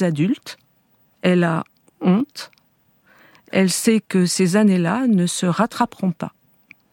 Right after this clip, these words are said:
Ici même, agacée qu'on lui pose des questions trop politiques sur metoo aux États-Unis et en France, Jodie Foster a dit : « Vous êtes en retard,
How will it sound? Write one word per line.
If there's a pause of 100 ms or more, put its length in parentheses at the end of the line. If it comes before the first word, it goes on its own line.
(1500)
Ici
même, (680)
agacée
qu'on
lui
pose
des
questions
trop
politiques (380)
sur
metoo
aux
États-Unis
et
en
France, (960)
Jodie
Foster
a
dit : « (680)
Vous
êtes
en
retard,